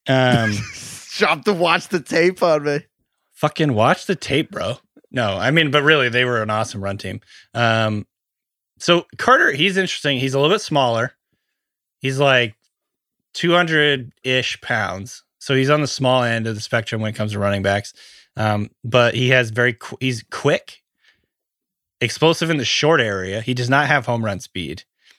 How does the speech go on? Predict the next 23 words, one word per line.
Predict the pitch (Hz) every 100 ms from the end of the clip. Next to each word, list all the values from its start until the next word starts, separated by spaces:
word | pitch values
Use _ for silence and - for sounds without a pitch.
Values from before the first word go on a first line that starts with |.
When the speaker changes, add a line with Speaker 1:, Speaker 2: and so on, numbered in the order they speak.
| _
Speaker 1:
but | 123 123
he |
makes | 123 135 -
guys | 147 131 110
miss. | 107 107 101 - _ _ _ _ _ _
Uh, | 117 107 104 101
ba-, | 123 120 110
like | 110 113
a, | 117 110 107 110
a |
patient, | 107 - 151 - 151 143 - - _ _ _ _ _ _ _ -
you | 120
know, | 110 107 107
cerebral | - - 123 120 131 127 127 131 123
runner, | 120 123 123
I | 120
would | 123
say. | - 127 127
Like, | 113
he | 113
kinda | 127 123 117
just, | 110 117
like, | 104